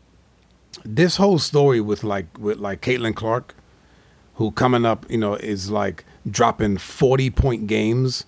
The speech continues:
which for those of you who watch basketball, and even if you don't watch it, e-, even if you're just a, just a casual fan, to score forty in an N B A game, which is what, sixty minutes?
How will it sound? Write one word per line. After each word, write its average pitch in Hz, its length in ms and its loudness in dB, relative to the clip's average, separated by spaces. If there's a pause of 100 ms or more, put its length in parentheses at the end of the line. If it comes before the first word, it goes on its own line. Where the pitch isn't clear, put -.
(200)
which 120 360 0 (120)
for 147 140 -2
those 196 140 4
of 175 60 0
you 147 100 4
who 143 60 6
watch 120 240 2
basketball, 107 600 0 (580)
and 156 100 6
even 202 120 6
if 185 40 4
you 160 60 4
don't 143 180 4
watch 123 220 2
it, 113 140 -2
e-, 139 140 2
even 160 140 4
if 135 80 0
you're 135 100 2
just 123 220 0
a, 113 180 -2
just 107 240 -6
a 107 140 -4
casual 110 460 -2
fan, 113 440 -2 (1160)
to 160 240 2 (400)
score 220 380 2
forty 170 600 4
in 123 200 0
an 117 120 0
N 127 240 0
B 123 200 0
A 117 160 4
game, 101 320 -2
which 104 120 -4
is 98 100 -8
what, 95 180 -6
sixty - 300 0
minutes? 208 440 -2